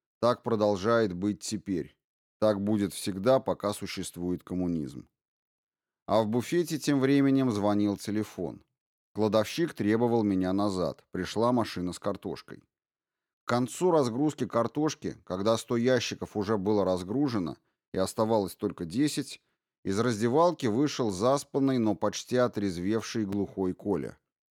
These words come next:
«А ты для нас хороший ящик отложил?» — спросил он меня. «Нет». «Чего же ты? Подожди!» И, остановив разгрузку, он начал искать такой ящик, где картошка была бы не очень мокрая и не очень гнилая.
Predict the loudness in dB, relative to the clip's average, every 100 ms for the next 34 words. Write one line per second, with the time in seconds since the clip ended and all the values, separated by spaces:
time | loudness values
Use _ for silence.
0 | _ _ _ -8 -2 0 2 2 2 0
1 | 0 0 0 0 2 2 0 -4 0 0
2 | 2 0 -2 -6 _ _ _ -6 -6 -4
3 | -4 -4 -4 -4 -6 -10 _ _ _ _
4 | _ -8 -4 0 -2 -4 _ _ _ _
5 | -8 0 2 2 2 -2 -4 -6 -4 0
6 | 0 0 2 2 0 _ _ _ _ _
7 | -2 -2 0 0 2 2 0 0 0 -2
8 | -2 -2 -2 -4 -4 -2 0 0 0 -2
9 | -4 -4 -2 -2 -2 -4 -2 0 2 2
10 | 0 -6 -4 -4 -2 -2 0 -2 -2 -4
11 | 0 2 2 2 2 0 -2 -4 -2 -2
12 | -2 -2 -4 -4 -12 _ _ -2 2 2
13 | 2 -2 0 0 2 0 -6 -14